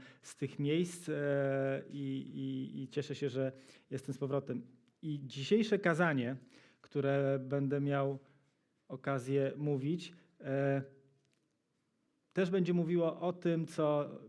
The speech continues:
Piotr w, we wstępie mówił, czyli o przepisie, o pewnym przepisie, który, e, też, e, Piotr w drugim liście daje, także widać, że był specjalistą od przepisów,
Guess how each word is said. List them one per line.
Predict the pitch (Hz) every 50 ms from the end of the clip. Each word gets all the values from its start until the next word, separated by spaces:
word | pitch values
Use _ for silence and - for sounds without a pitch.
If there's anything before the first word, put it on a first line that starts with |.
| - _
Piotr | - 151 156 156 160 156 - - - - - - - - - - -
w, | - - 151
we | 156 147 131 143 139
wstępie | - 165 151 143 147
mówił, | 147 147 143
czyli | 143 156 143 156 151
o | 143
przepisie, | - - 151 - - 117 - - - - - - -
o | 139
pewnym | - 147 135 139 139 131
przepisie, | - - 135 135 156 147 - 143 139
który, | 135 - - 135 131 127 123 123 - - - - _ -
e, | 151 139 139 139 135
też, | - - 151 135 - - -
e, | 147 143 135 131 131 131 131 127 127 - - _ _ _
Piotr | - 143 120 117
w |
drugim | 123 127 165 196 196 170 160 139 131
liście | 127 123 - - 131
daje, | 113 127 120 120 123 131
także | 131 139 123 120 127
widać, | 131 147 139 147 139 120
że | 127
był | 120 135 131 127
specjalistą | 123 - - 131 - - 135 131 135 131 - - 131 131
od | 123 -
przepisów, | - - 135 - - 113 - - 156 156 -